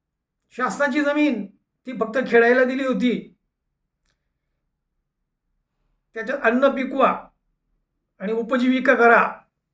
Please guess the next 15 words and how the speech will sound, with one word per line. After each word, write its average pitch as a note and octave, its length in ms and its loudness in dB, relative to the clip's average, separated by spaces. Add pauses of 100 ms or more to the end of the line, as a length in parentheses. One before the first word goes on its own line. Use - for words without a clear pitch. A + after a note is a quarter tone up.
(2250)
हे D4 120 -14
फार D4 420 0
लोकाभिमुख C#4 640 0
असं C4+ 200 0
धोरण A#3+ 220 6
आहे A#3 100 2
शासनाचं. F#3+ 560 0 (2250)
पण F#3+ 180 -4
या G3+ 400 2
महसुलातल्या F3 920 -2
नालायकांनी E3 1160 -6
शासनाच्या D#3+ 560 -8
धोरणाला D3+ 520 -8
छेद B3 280 4
दिला G#3 280 2